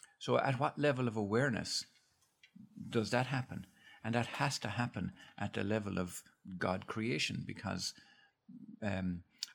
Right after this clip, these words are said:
I'm not sure that our own spirits are capable of doing that. And what I mean by that is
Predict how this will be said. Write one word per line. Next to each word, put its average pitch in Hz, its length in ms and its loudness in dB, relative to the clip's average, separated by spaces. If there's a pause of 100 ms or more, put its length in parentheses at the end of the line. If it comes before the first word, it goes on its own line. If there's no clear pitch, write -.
I'm 123 180 6
not 113 200 2
sure 107 440 6 (320)
that 98 200 4 (100)
our 107 440 4
own 107 240 4
spirits - 760 0 (340)
are 92 140 0
capable 95 560 -2
of 87 140 -8
doing 90 300 0
that. - 200 -6 (400)
And 95 100 -2
what 107 140 2
I 107 60 2
mean 101 220 2
by 90 120 0
that 110 240 4
is 87 240 -4